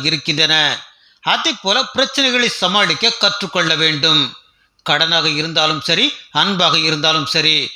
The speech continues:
திருப்பி செலுத்தினால்தான் மதிப்பு. உண்மையான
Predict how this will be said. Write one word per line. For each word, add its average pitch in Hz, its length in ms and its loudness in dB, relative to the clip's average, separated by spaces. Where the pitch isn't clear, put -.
திருப்பி 277 360 -2
செலுத்தினால்தான் 185 800 0
மதிப்பு. 151 500 2
உண்மையான 262 520 4